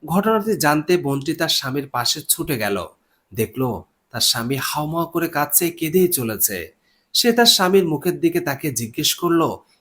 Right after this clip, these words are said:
"কি হয়েছে তোমার? এভাবে কাঁদছো কেন?"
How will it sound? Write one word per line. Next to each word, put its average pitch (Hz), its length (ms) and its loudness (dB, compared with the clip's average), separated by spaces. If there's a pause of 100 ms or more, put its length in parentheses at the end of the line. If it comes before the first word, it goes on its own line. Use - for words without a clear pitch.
(120)
"কি 226 140 4
হয়েছে 160 380 2
তোমার? 98 360 -2 (360)
এভাবে 208 320 4
কাঁদছো 185 380 0
কেন?" 113 260 -4